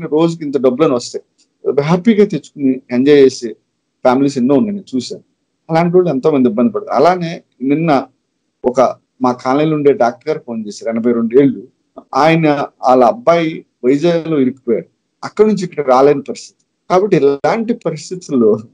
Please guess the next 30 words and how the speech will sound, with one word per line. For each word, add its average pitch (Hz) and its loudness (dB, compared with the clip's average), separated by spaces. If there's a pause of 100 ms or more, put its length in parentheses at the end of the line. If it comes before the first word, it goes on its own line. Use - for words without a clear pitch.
(440)
ఆ, 208 2 (220)
దేశం 139 2
గాని 113 0
ప్రపంచం 120 0
గాని 110 -2
ఉన్నప్పుడు 107 -8 (260)
నాకు 131 2
తెలిసి 160 -4
ఇది 127 2
ఇంకా 143 2 (360)
రెండు 127 -2
మూడు 123 0
నెలలు 143 4
పడుతుంది. 107 -6 (680)
ఈ 123 2
లాక్‌డౌన్ 127 0 (260)
ఎత్తేసినా 151 -4 (140)
ఆశలు 135 -4
చాలా 117 2
సీరియస్ 139 2
గా 135 4
ఉంటాయి. 123 -2 (380)
కాబట్టి 131 -2
ఎలక్షన్స్ 120 -4
అనేది 107 -4
అంత 113 -6
ఈజీ 131 2
కాదు, 120 2 (500)
ఈ 131 4
ప్రభుత్వం 127 0